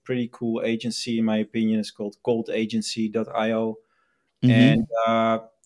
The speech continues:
Speaker 1: he was just, uh, sharing the right content, and I, I really believed that with, you know, with that strategy, it would work. And, uh, and it did.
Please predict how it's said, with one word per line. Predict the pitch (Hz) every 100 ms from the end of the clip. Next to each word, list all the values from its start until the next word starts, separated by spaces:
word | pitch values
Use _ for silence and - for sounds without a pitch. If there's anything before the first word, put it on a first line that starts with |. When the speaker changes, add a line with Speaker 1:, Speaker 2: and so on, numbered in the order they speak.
| _
Speaker 1:
he | - 143
was | 175 175
just, | 202 - -
uh, | 202 202 202 196
sharing | - 202 202 196
the | 180
right | 170 170
content, | - 185 185 110 104
and | 117 127
I, | 127
I | 131
really | 131 143 156
believed | 127 123 131 139 131 -
that | 117
with, | 117 120 - 120
you |
know, | 113 113 117 - _ _ _
with | 113 123
that | 127 131
strategy, | - - 120 123 120 117 113
it | 110
would | 113
work. | 113 127 - - _ _ _ _ _ _
And, | 117 120 120 117
uh, | 123 123
and | 135 147
it | 151
did. | 156 180 -